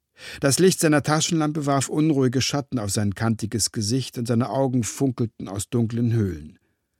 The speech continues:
Flynn fragte sich beklommen, ob er sie wohl für einen Jungen hielt.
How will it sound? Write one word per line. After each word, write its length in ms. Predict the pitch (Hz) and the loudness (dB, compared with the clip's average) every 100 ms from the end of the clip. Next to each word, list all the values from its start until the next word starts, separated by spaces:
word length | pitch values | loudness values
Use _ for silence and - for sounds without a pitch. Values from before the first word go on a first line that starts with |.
| - - - | -20 -16 -8
Flynn 340 | - 147 151 | 0 2 2
fragte 380 | 139 131 131 139 | 4 4 4 2
sich 200 | 127 127 | -2 -2
beklommen, 560 | 131 - 131 143 151 147 | -2 2 4 6 4 0
ob 160 | 131 | 0
er 160 | 131 123 | 2 2
sie 220 | 113 120 | 4 2
wohl 200 | 113 110 | 2 2
für 160 | 101 110 | 0 -2
einen 140 | 113 | 0
Jungen 300 | 110 190 170 | 4 4 2
hielt. 420 | 87 82 71 - | 0 -6 -14 -20